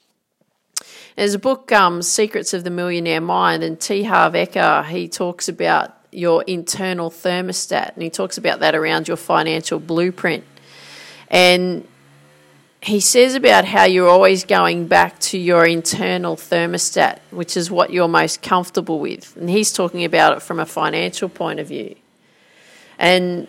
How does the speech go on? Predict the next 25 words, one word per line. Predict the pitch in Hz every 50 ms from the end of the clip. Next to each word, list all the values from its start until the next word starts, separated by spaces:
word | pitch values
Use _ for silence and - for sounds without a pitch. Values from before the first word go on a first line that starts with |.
| _ -
in | 185 196 196
order | 202 220 233 240 233
to | 202 190 180
change | 185 - - 202 196 196 208 208 202 -
that | 196 175 170 165
internal | 165 165 165 - - 185 175 170 165 165
thermostat, | 165 - - 202 214 226 240 247 226 - - - 165 160 170 185 - - - _ _ _ _ _ _
you | - 185
have | 185 190 196 202 - -
to | 202 196 190 185 180 180 180 - - - _ _ _ _ -
rewire | 190 175 180 196 202 202 190 185 185 180 175 170 170 165 165 165
your | 175 190
thinking, | - - 254 320 359 339 - - 170 - - 165 - _ _ _ -
right? | - - - - - _ _ _ - - - - -
So | - - 226
this | 226 254 269 - -
applies | 254 240 240 - - 196 185 180 175 180 170 - -
to | - 202
you | 185 180 185 180
in | 180 175
your | 175 175 170 170
comfort | - - 233 233 240 - - - -
zone, | - 190 160 147 147
doesn't | 147 196 196 214 - 180
it? | 165 127 -